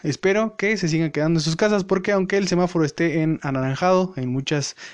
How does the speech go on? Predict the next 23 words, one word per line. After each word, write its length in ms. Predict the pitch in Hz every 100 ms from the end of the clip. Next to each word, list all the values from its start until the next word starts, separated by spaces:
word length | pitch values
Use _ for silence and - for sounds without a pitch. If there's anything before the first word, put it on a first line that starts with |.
| -
entidades 460 | 139 135 139 143
del 160 | 135 127
país, 360 | 131 143 170
en 80 | 151
algunas 340 | 117 120 120 120
otras 260 | - 117
está 160 | 117 120
en 100 | 127
amarillo, 480 | 151 165 170 190 190 - - - - - - - _ -
ah, 220 | - 95 90 _ _ _ _ -
mm, 580 | 175 160 156 156 156 151 _
pues 380 | 170 165 - - -
todavía 560 | 190 214 202 214 220 -
no, 560 | 185 160 180 190 202 190
no 260 | 165 170
creo 300 | - 165 165
que 100 | 160
sea 360 | - 143 139 143
el 220 | 151 127
tiempo 400 | - 147 135 - - - - -
de 180 | 131 123
vernos, 500 | 127 139 135 127 123
de 380 | 120 117 120